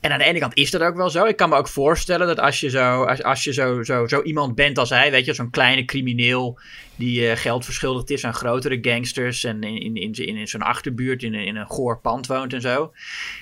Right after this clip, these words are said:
dat je dan denkt van, "Ja, het is wel, wel, wel chill dat deze vampier mij onder zijn hoede neemt nu."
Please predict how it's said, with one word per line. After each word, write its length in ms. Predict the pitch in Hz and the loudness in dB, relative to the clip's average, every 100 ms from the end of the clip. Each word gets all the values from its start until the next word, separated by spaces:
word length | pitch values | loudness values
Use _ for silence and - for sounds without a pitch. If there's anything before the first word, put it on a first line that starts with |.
| - - | -6 -2
dat 160 | - | 2
je 80 | 143 | 4
dan 160 | 127 117 | 2 4
denkt 240 | 117 113 | 4 2
van, 120 | 123 | 4
"Ja, 140 | 170 123 | 4 4
het 100 | - | 0
is 60 | |
wel, 320 | 107 107 104 | -2 -2 0
wel, 460 | 107 113 110 113 - | -2 0 0 -2 -4
wel 160 | 131 120 | -4 -4
chill 240 | 117 160 143 | 0 2 2
dat 120 | 139 | 2
deze 260 | 139 135 123 | 4 2 0
vampier 500 | 143 123 151 151 143 | -4 -4 -2 -2 0
mij 180 | 135 | -2
onder 220 | 135 139 127 | -2 -4 -4
zijn 160 | 131 | -4
hoede 200 | 156 185 | 0 0
neemt 360 | 143 110 107 113 | 0 -4 -6 -6
nu." 240 | 117 107 | -6 -6